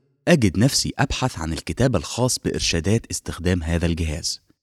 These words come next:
وأبدأ في البحث فيه، وأحرص على قراءة الإرشادات الخاصة بالتشغيل. وهكذا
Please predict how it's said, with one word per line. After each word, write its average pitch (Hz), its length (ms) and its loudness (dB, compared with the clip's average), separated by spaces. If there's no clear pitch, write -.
وأبدأ 165 440 4
في - 120 -4
البحث 92 360 0
فيه، - 260 -2
وأحرص 151 560 2
على 92 200 0
قراءة 113 460 2
الإرشادات 92 600 4
الخاصة 107 460 4
بالتشغيل. 85 600 0
وهكذا 131 600 6